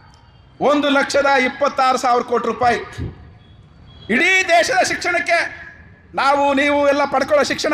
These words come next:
ಏನಾಗ್ತಿದೆ ಅಂತ ನಾನು ಹೇಳಿದ್ನಲ್ಲ, ಈ ಶಿಕ್ಷಣವನ್ನು ಉದ್ಧಾರ ಮಾಡೋಕ್ಕೆ ಕೇಂದ್ರ ಸರ್ಕಾರ ಖರ್ಚು ಮಾಡ್ತಿರ್ತಕ್ಕಂಥ ಬಜೆಟ್ ಒಂದು ಲಕ್ಷದ ಇಪ್ಪತ್ತಾರು ಸಾವಿರ ಕೋಟಿ ರೂಪಾಯಿ. ಇನ್ನೂರ ಎಂಬತ್ನಾಲ್ಕು ಜನರ ಸಂಪತ್ತು ಎಷ್ಟು?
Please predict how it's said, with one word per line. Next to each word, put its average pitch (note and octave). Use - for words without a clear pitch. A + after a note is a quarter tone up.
ಏನಾಗ್ತಿದೆ D4+
ಅಂತ D4+
ನಾನು D4
ಹೇಳಿದ್ನಲ್ಲ, E4
ಈ F4
ಶಿಕ್ಷಣವನ್ನು F4
ಉದ್ಧಾರ F4
ಮಾಡೋಕ್ಕೆ E4+
ಕೇಂದ್ರ F4+
ಸರ್ಕಾರ E4+
ಖರ್ಚು D#4
ಮಾಡ್ತಿರ್ತಕ್ಕಂಥ D4+
ಬಜೆಟ್ C#4+
ಒಂದು D#4
ಲಕ್ಷದ D4+
ಇಪ್ಪತ್ತಾರು C4+
ಸಾವಿರ A#3+
ಕೋಟಿ A#3
ರೂಪಾಯಿ. G#3+
ಇನ್ನೂರ F#4+
ಎಂಬತ್ನಾಲ್ಕು F4+
ಜನರ E4
ಸಂಪತ್ತು E4+
ಎಷ್ಟು? -